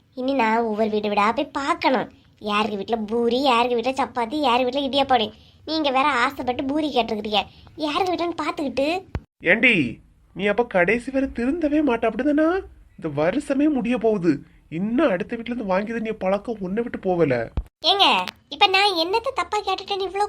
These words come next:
Speaker 1: கோவப்படுறிய? பசிக்கு சாப்பாடு வாங்கி தரேன்னு தானே சொன்னேன், இது ஒரு குற்றமா?
Speaker 2: பசிக்கு அடுத்த வீட்ல இருந்து சாப்பாடு வாங்கி தரக்கூடாது எரும மாடு,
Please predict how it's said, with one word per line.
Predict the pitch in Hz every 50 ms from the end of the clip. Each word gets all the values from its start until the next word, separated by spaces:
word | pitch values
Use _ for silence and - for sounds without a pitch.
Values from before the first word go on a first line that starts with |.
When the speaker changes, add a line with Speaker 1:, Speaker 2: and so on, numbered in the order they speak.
| 392
Speaker 1:
கோவப்படுறிய? | 370 370 370 370 370 330 330 359 349 349 349 359 381 381 392 - - - _ - - - - - - - - - - - -
பசிக்கு | 220 240 - 403 392 - 480 - 370
சாப்பாடு | 320 349 370 440 440 427
வாங்கி | 415 415 381 381
தரேன்னு | 403 381 381 381
தானே | 403 415 415 415
சொன்னேன், | 392 381 392 349 269 202 180 - - - - 294
இது | 285 427 480
ஒரு | 480 -
குற்றமா? | 415 415 - 415 415 - 330 240 196 175 - - - - - _ _ -
Speaker 2:
பசிக்கு | 143 156 - 220 208 165 226 214 202
அடுத்த | 180 175 190 -
வீட்ல | 240 220 214 220
இருந்து | 214 - 196
சாப்பாடு | 185 196 - 226 226 202 185
வாங்கி | 196 208 214 233
தரக்கூடாது | 220 214 202 190 190 185 190 175
எரும | 175 180 180 180
மாடு, | 175 170 160 170